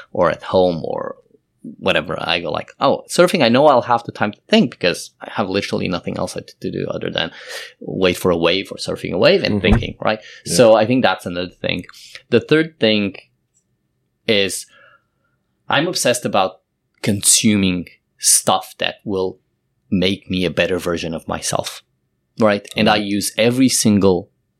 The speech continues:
Speaker 1: time and moment that I get to consume that, whether if
Speaker 2: Mm-hmm.
Speaker 1: I'm going at, in the car, I'm listening to podcasts,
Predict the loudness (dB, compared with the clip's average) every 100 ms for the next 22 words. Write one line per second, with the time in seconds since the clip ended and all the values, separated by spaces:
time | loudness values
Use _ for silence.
0 | _ _ _ _ _ -8 0 0 0 -6
1 | -6 -4 2 4 4 4 0 0 2 2
2 | 0 -4 -4 -4 -2 -2 -2 -4 -6 -4
3 | 0 2 0 0 -2 -2 0 0 2 0
4 | -2 -2 -2 0 2 4 2 -2 _ _
5 | _ -4 -4 -4 -4 -6 -6 -6 -6 -6
6 | -6 -10 -6 -2 -2 -2